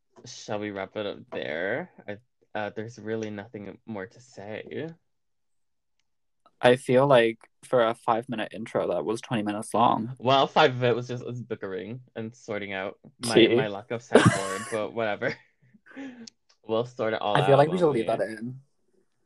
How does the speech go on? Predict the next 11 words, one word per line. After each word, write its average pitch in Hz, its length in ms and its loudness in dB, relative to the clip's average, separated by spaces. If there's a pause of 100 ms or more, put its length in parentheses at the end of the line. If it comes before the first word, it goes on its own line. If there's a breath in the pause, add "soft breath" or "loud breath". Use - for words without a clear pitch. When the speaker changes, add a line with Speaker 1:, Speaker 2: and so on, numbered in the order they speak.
(1600)
Speaker 2:
That 147 140 4
needs 127 140 -4
to - 80 -20
be 127 80 0
left - 220 -6
in. 87 320 -10
Speaker 1:
Yeah, 104 220 -4
of 107 120 -12
course 104 300 -12
it - 80 -20
does. 87 300 -10